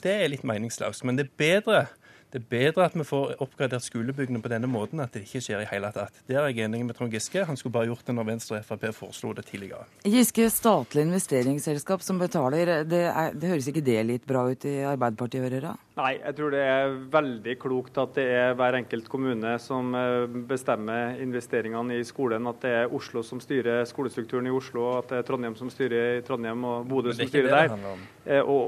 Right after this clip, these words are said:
Speaker 3: og gjøre skolebyggene statlig, det mener jeg er helt feil. Men det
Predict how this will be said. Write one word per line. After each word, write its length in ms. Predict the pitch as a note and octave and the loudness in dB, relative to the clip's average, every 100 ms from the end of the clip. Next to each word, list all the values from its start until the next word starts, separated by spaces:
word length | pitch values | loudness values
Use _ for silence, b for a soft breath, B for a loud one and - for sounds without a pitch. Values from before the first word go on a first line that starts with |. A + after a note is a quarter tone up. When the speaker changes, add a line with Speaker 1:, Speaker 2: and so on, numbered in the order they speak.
| C#3 | 4
Speaker 3:
og 80 | C#3+ | 6
gjøre 260 | D3 B2 | 6 4
skolebyggene 540 | - D#3 A#2+ A#2+ C3 C#3 | 2 0 2 2 0 2
statlig, 340 | E3 - D#3+ C#3 | 2 4 2 2
det 100 | C3+ C#3 | 2 2
mener 320 | C#3 B2 A#2 A#2+ | 0 -2 -2 0
jeg 160 | A#2+ A#2 | 2 2
er 340 | B2 B2 - B2+ | 0 -2 -6 -2
helt 180 | A#2+ - | -2 -2
feil. 260 | B2 B2 | 0 0
Men 120 | B2+ C3+ | 0 2
det 160 | C#3+ | 2